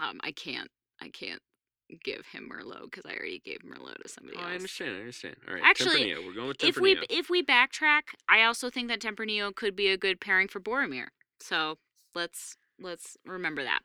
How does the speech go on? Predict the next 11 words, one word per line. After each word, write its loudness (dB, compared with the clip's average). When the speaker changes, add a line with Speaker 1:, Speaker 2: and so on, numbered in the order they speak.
Speaker 1:
but -4
we're 2
moving -4
on. -2
Wormtongue 4
was -2
really 0
easy -2
for -6
me. -4
Gewürztraminer. -6